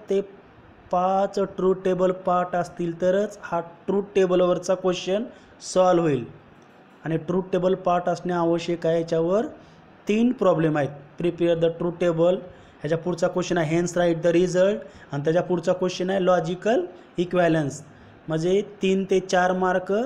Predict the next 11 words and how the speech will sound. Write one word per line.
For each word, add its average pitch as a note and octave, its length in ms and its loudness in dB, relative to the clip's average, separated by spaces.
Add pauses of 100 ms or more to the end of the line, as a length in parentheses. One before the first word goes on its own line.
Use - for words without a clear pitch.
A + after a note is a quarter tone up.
(300)
आपल्या F3+ 220 0
truth F3+ 340 -2
टेबलवर F3+ 340 2
depend F#3+ 320 0
आहेत E3 180 2
compulsory. D3+ 540 -2 (2500)
आता D#3+ 180 -2
आपण F#3 260 0 (240)
negation G3 640 -2 (480)
P G3+ 80 0
implies G#3 560 -2